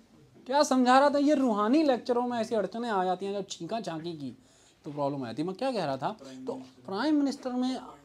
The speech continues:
हाँ? तो उनको अपॉइंट करेंगे। आज की इच्छा, आज के लोगों की एस्पिरेशन उस प्राइम मिनिस्टर में दिखी है।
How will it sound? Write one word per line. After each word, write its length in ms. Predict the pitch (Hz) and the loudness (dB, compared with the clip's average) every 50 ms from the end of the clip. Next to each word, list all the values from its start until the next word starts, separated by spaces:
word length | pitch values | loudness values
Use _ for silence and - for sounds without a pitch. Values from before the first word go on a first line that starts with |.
| - - - _ _ - - | -20 -20 -20 _ _ -10 -4
हाँ? 220 | 147 220 285 180 - - - _ _ _ _ _ _ _ - - - 175 165 - - - - _ _ _ - | -2 -2 -2 -2 -6 -14 -20 _ _ _ _ _ _ _ -20 -20 -20 -20 -20 -20 -20 -20 -20 _ _ _ -6
तो 80 | 156 135 | -4 -4
उनको 260 | 135 147 143 151 143 | -4 -4 -4 -6 -6
अपॉइंट 280 | 131 127 117 113 110 | -4 -6 -8 -8 -8
करेंगे। 220 | - 101 110 117 120 | -10 -12 -12 -10 -6
आज 280 | 143 156 180 208 196 196 | -2 0 0 0 0 -2
की 180 | 196 - 208 | -6 -6 -6
इच्छा, 340 | 190 175 - - - - 170 | -6 -8 -10 -16 -16 -12 -8
आज 200 | 165 165 165 151 | -8 -8 -8 -8
के 100 | - - | -6 -6
लोगों 220 | 151 143 135 143 147 | -4 -4 -4 -4 -6
की 100 | 147 139 | -6 -8
एस्पिरेशन 460 | 120 123 - 135 123 123 123 131 131 | -8 -8 -8 -6 -4 -4 -4 -4 -6
उस 120 | 131 127 | -8 -8
प्राइम 260 | - - 120 117 120 | -8 -8 -8 -6 -4
मिनिस्टर 300 | 120 120 120 123 - 135 | -6 -6 -6 -8 -8 -6
में 140 | 123 123 113 | -6 -6 -4
दिखी 260 | 110 107 101 - 107 | -6 -8 -10 -10 -12
है। 180 | 92 107 104 95 | -14 -14 -16 -20